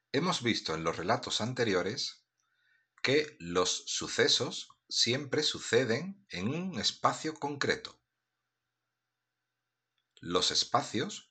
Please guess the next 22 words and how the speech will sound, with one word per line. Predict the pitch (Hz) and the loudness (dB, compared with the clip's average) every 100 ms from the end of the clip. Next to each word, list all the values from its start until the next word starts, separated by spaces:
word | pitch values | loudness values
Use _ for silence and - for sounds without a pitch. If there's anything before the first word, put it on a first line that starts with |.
| - | -2
pueden | 90 92 95 | 4 4 4
ser | - 127 - - - - | 2 4 0 -4 -16 -10
reales | 147 160 131 202 220 - - _ | -2 2 4 2 -2 -6 -8 _
o | 104 | -8
ficticios. | - 82 - - 131 - 65 - - - _ _ _ _ _ _ _ _ _ _ _ _ _ - - - - - | -4 -6 -8 -6 -4 -4 -10 -10 -12 -12 _ _ _ _ _ _ _ _ _ _ _ _ _ -20 -20 -20 -20 -6
Los | 95 98 | 2 4
espacios | - - 160 - 113 - | 4 2 2 2 0 4
reales, | 95 131 117 196 - - _ _ _ - | 4 4 0 -2 -6 -8 _ _ _ -4
a | 120 | 0
su | - 120 | 2 6
vez, | 113 - - - _ - - _ | 4 4 -6 -20 _ -20 -20 _
pueden | - 98 101 | -2 0 4
ser | 95 131 120 - _ - | 4 4 2 -4 _ -10
interiores, | 87 82 78 - 78 113 120 170 - - _ _ _ _ _ _ _ _ - | -8 -8 -8 -4 4 6 6 4 0 -6 _ _ _ _ _ _ _ _ -14
haciendo | - 85 82 82 | -6 -4 0 0
referencia | 85 - 90 135 - 85 73 - - - - | 0 2 2 2 -2 -6 -6 -8 -20 -20 -4
a | 82 | 0
los | 82 80 | 2 0
lugares | 82 78 78 113 87 - | -2 -4 2 2 2 0
que | - | -4
están | 71 - 82 80 | -6 -2 -4 -4
cerrados | - 78 90 127 135 202 - - - | -6 -2 4 4 4 -4 -6 -10 -16